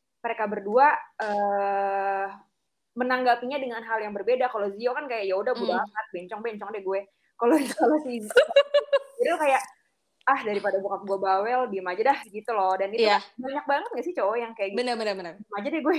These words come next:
Speaker 1: <laughs> gitu.
Speaker 2: Bener, bener, bener. Oke, jadi sebenarnya antitesis, tapi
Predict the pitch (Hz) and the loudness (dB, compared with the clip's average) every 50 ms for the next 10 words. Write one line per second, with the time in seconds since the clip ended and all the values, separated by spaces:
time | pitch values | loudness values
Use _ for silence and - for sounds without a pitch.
0 | 269 226 247 269 - _ - 220 214 240 233 _ _ _ _ _ _ _ _ _ | -2 -6 -10 -14 -12 _ -8 -6 -6 -6 -8 _ _ _ _ _ _ _ _ _
1 | - 220 208 202 196 202 196 190 190 185 185 185 175 175 - 214 220 240 240 226 | -10 -8 -6 -4 -4 -4 -4 -4 -6 -6 -6 -8 -6 -6 -4 -4 -2 -2 -2 -2
2 | 233 254 285 269 - - - 240 226 247 269 254 233 220 220 220 208 190 190 202 | -2 -4 -6 -6 -8 -10 -8 -4 0 2 2 2 0 -2 -2 -2 -2 -4 -4 -4
3 | - 269 294 - - 240 240 - 349 - | -6 -6 -6 -4 -4 -4 -4 -4 -8 -8